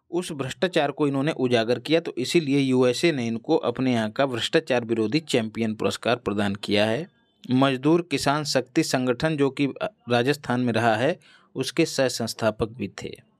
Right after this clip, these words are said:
तो यदि पूछ लिया जाए कि भ्रष्टाचार विरोधी चैंपियन पुरस्कार किसे दिया गया है तो निखिल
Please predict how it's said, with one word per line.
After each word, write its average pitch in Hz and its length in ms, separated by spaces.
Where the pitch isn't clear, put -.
तो 139 60
यदि 143 180
पूछ 160 240
लिया 160 140
जाए 165 160
कि 156 80
भ्रष्टाचार 147 520
विरोधी 139 360
चैंपियन 156 560
पुरस्कार 123 440
किसे 123 260
दिया 113 260
गया 110 220
है 104 300
तो 139 80
निखिल 139 540